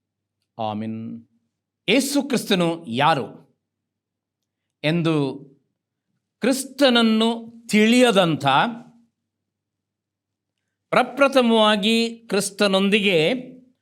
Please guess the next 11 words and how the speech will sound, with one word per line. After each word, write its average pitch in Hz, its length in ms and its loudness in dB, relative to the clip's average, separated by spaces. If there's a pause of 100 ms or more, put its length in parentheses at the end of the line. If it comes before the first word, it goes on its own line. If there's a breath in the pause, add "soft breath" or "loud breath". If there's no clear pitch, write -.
(100)
ಮುಖಾಮುಖಿ 220 1040 0 (280 soft breath)
ಭೇಟಿಯಾಗಿ 196 840 0
ಮಾತನಾಡುವಂಥ, 151 1000 0 (1400)
ಅನ್ಯ 277 400 4 (120)
ಧರ್ಮಕ್ಕೆ 226 560 2
ಸೇರಿದ 190 500 0 (960)
ಅತ್ಯಂತ 233 680 0 (200)
ಪ್ರಭಾವಶಾಲಿ 202 1400 0 (160 loud breath)
ರೋಮ್ 247 440 4
ಸಾಮ್ರಾಜ್ಯದ 196 760 0
ಗವರ್ನರ್ 147 880 -4